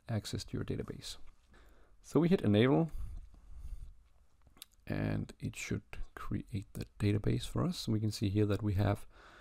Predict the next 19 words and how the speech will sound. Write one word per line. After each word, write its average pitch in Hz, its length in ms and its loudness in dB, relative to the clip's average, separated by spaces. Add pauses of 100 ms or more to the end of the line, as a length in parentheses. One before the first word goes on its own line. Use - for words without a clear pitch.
(920)
uh, 101 200 4
the 101 140 2
U 98 160 2
R 92 120 2
L 123 120 2
for 123 200 -2
the 101 80 -2
database, 180 600 4
and 101 180 4
we 98 80 4
don't 101 140 4
have 92 140 0
any 98 120 0
data 101 320 4
yet. 98 260 6 (840)
Then 104 180 6
we 92 100 4
have 85 340 0
rules, 175 680 6